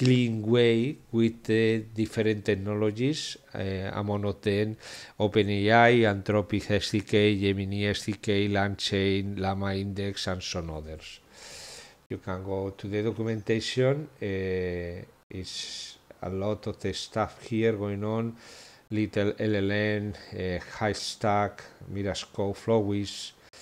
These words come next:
Landflow, Peckrod, Mistral S D K. So, uh, a lot of the stuff is really Olama. So, commercial, non-commercial,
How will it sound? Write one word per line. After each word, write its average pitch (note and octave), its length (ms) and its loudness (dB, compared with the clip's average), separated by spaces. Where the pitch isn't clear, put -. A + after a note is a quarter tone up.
Landflow, F#2+ 840 -2
Peckrod, F#2 640 -2
Mistral G2 460 -2
S F#2 160 -4
D F#2+ 100 -4
K. F#2 400 -4
So, A2 340 -2
uh, - 160 -8
a D3 120 4
lot D3+ 220 6
of A2 100 -2
the G2 80 0
stuff - 500 2
is A2+ 240 -4
really G#2 720 2
Olama. G#2 600 0
So, A2 320 0
commercial, C3 560 6
non-commercial, A#2 1000 2